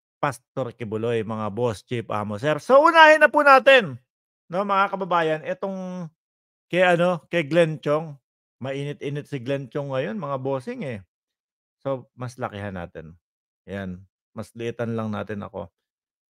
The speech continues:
So, eto nga daw po, mga kababayan, no? Dalawang, um, kongresista po, mga boss, chief, amo, sir, no?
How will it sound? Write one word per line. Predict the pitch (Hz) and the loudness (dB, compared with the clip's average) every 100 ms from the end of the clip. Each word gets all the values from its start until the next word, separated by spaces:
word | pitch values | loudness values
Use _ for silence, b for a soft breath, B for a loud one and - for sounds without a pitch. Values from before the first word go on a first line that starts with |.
| - | 0
So, | 240 | 8
eto | 277 277 277 | 8 10 10
nga | 269 220 | 10 8
daw | 202 | 4
po, | 202 208 | 6 4
mga | 185 185 160 | 4 2 2
kababayan, | 165 143 127 120 120 123 _ _ _ _ _ _ _ _ _ _ | 0 2 2 2 -2 -6 _ _ _ _ _ _ _ _ _ _
no? | 135 170 170 _ _ _ 147 | -2 -2 -2 _ _ _ 4
Dalawang, | 226 262 262 262 247 | 6 10 10 10 8
um, | 226 220 214 208 202 190 - | 6 6 6 4 2 0 6
kongresista | 247 240 233 214 240 - - 254 | 6 6 0 -2 -6 -4 0 2
po, | 180 156 - | 2 0 -2
mga | 160 180 190 | -6 -2 0
boss, | 185 202 - _ | 0 -4 -6 _
chief, | 208 196 | -6 -6
amo, | - 196 196 208 | 2 2 2 -2
sir, | 156 143 170 165 _ _ _ _ | 0 0 -2 -12 _ _ _ _
no? | 147 208 | -12 -12